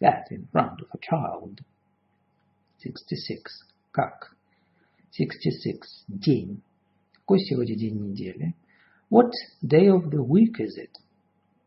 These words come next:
Sixty-seven. Можно. Можно выйти из класса? May I leave the classroom? Sixty-eight. Жизнь.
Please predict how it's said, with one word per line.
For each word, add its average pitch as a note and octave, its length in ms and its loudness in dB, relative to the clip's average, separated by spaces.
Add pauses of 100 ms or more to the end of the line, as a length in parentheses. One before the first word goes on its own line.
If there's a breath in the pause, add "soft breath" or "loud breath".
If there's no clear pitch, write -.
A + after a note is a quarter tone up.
(320)
Sixty-seven. - 920 -8 (280)
Можно. C#3 560 -2 (480)
Можно G#3 320 8
выйти C#3 260 0
из - 120 -6
класса? - 440 -12 (420)
May A3+ 320 6
I G#3+ 200 0
leave G#3 560 4
the A2 120 -6
classroom? - 640 -10 (960)
Sixty-eight. - 800 -4 (420)
Жизнь. A2+ 560 -2